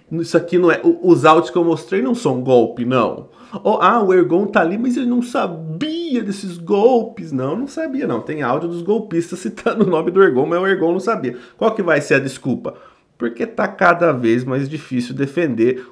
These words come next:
o seu bandidinho de estimação, né? Tá bom? Então tá aí pra vocês, né? Comprometido com a luz,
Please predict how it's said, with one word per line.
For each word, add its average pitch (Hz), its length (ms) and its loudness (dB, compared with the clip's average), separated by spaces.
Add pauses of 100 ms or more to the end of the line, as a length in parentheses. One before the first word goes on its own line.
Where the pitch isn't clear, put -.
o 175 60 -2
seu 165 200 2
bandidinho 135 720 2
de 123 80 -2
estimação, 127 840 -4 (220)
né? 147 300 -4 (1080)
Tá - 80 -20
bom? 165 400 -6 (580)
Então - 140 -10
tá 131 160 -6
aí 123 360 -2 (280)
pra 131 100 -4
vocês, 110 560 -4
né? 123 220 -6 (340)
Comprometido 139 680 -4
com 143 140 -6
a 123 60 -2
luz, 131 480 -4